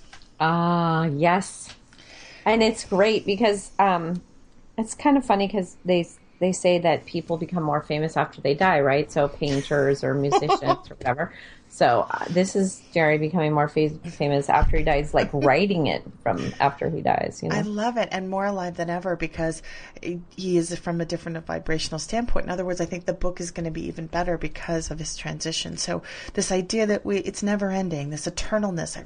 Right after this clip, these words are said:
Speaker 2: really am getting that in a deep level. It goes on and on and on, so chill, relax, it's all good. Um, but, you know, I heard in that segment, I, I don't know why, maybe I've never really understood it this way, but step two, so we ask step one,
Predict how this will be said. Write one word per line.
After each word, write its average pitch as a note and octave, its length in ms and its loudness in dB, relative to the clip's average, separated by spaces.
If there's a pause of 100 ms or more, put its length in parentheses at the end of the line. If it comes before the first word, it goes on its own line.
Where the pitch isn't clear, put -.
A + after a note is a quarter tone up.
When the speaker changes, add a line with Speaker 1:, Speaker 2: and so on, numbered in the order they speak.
(120)
Speaker 2:
really G#3+ 380 0
am D#3+ 80 -4
getting F3+ 340 -2
that D#3 180 -2
in D#3+ 60 -8
a D#3+ 60 -8
deep F3+ 280 -10
level. D#3 280 0 (260)
It G3+ 120 -4
goes F#3+ 180 -2
on G#3+ 280 -4
and E3+ 140 0
on E3 160 -2
and D#3 100 -6
on, E3 220 -4
so D3+ 220 -6
chill, F3+ 340 0
relax, D3 460 0
it's - 140 -10
all D3 100 -2
good. - 220 -6 (540)
Um, F3+ 380 4
but, - 140 0
you A#3 80 0
know, C4 120 2
I C4+ 100 0
heard F#4 400 -4
in F4 140 0
that - 300 0
segment, F#3 640 -2 (840)
I, C#2+ 160 -4
I G#3 100 2
don't C#4 120 2
know F4 120 4
why, G#3+ 280 2
maybe G3+ 260 0
I've D#4 160 -6
never B3+ 380 -2
really G#3+ 340 -2
understood G3 460 -6
it A#3+ 160 -6
this - 200 -6
way, D#3+ 300 0
but E3+ 220 2 (400)
step - 560 -4
two, E3 840 0
so - 140 -6
we F#3+ 180 2
ask F3 400 -4
step - 260 -6
one, D3+ 300 -6